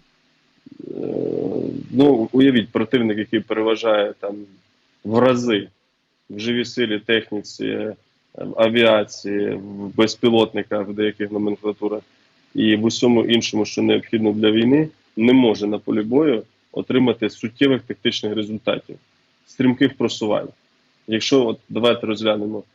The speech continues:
на Харківщині є в противника успіх? Ні. На Куп'янщині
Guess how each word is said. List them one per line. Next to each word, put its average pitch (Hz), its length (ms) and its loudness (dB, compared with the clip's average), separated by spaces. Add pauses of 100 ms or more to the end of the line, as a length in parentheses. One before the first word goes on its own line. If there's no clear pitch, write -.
(160)
на 120 100 -2
Харківщині 117 600 -4
є 143 80 4
в 127 60 -8
противника 104 500 -6
успіх? 101 420 -8
Ні. 104 280 -6 (440)
На 131 140 4
Куп'янщині 101 760 -2